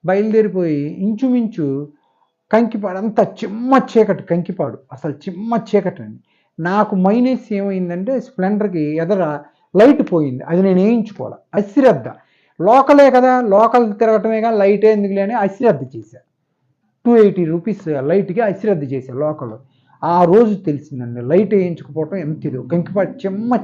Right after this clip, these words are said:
చీకటి. కానీ వెళ్ళాలి. నేను ఏదైనా పని ఉంటే, ఏదైనా చెయ్యాలంటే నేను ముందుకే తప్ప బ్యాక్ అనేది ఆలోచించను. అలా ముందుకెళ్ళా.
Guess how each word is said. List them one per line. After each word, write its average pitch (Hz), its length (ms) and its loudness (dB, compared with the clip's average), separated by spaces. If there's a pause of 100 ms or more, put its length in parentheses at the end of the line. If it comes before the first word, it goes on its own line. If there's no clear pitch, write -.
చీకటి. 160 340 -4 (380)
కానీ 302 200 6
వెళ్ళాలి. 226 340 6 (440)
నేను 220 520 -2 (640)
ఏదైనా 220 540 2
పని 240 640 0
ఉంటే, 208 640 2
ఏదైనా 180 280 -4
చెయ్యాలంటే 190 680 -2
నేను 180 220 -4
ముందుకే 220 540 4
తప్ప 226 440 -4 (420)
బ్యాక్ 170 460 -2
అనేది 180 300 -6
ఆలోచించను. 123 760 -10 (760)
అలా 170 360 0 (460)
ముందుకెళ్ళా. 165 420 0